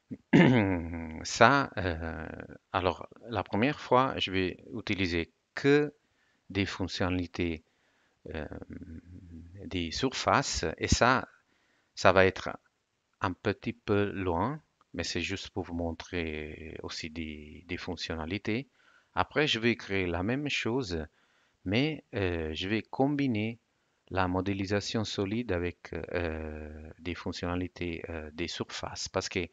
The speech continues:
euh, dans la plupart des cas, et vous, et vous verrez ça, c'est, c'est, je vais arriver au même résultat, mais, euh, d'une façon beaucoup plus,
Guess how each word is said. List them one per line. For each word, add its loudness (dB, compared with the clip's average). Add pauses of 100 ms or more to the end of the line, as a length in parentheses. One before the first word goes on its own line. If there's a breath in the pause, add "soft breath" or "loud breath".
(920 soft breath)
euh, -2 (580)
dans 2
la 4
plupart -4
des 0
cas, -2 (320)
et 4
vous, 0
et -12
vous 0
verrez 2
ça, 0
c'est, -6 (120)
c'est, -8 (440)
je -12
vais 2
arriver 0
au -2
même 0
résultat, -2
mais, -2
euh, -4
d'une -8
façon -4
beaucoup -6 (100)
plus, -6